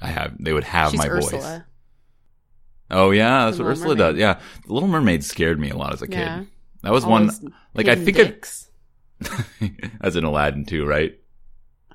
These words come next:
Speaker 1: Or maybe
Speaker 2: I
Speaker 1: it's
Speaker 2: don't
Speaker 1: just
Speaker 2: know.
Speaker 1: Little Mermaid.
Speaker 2: I know it's in Little Mermaid. I don't know if it's in Aladdin.
Speaker 1: Um, no, I wouldn't have been aware of that.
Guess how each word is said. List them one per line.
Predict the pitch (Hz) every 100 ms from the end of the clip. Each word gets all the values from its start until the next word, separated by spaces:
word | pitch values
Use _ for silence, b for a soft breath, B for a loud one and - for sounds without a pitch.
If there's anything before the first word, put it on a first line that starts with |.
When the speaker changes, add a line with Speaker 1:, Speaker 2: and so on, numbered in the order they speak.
| -
Speaker 1:
Or | -
maybe | 185
Speaker 2:
I | 247
Speaker 1:
it's | 302
Speaker 2:
don't |
Speaker 1:
just | 277
Speaker 2:
know. | 226
Speaker 1:
Little | 165 156
Mermaid. | 156 156 156 -
Speaker 2:
I | 190
know | 196 240
it's | 226
in | 180
Little | 147 131
Mermaid. | 139 127 62 147
I | 151
don't | 143 -
know | -
if | -
it's | -
in | -
Aladdin. | - - - - - b b b b
Speaker 1:
Um, | 104 87 80 76 - - _ _ _ _ _ _
no, | 120 120
I | 104
wouldn't | 113 110
have | 82
been | 90
aware | 80 78
of | 71
that. | 73 69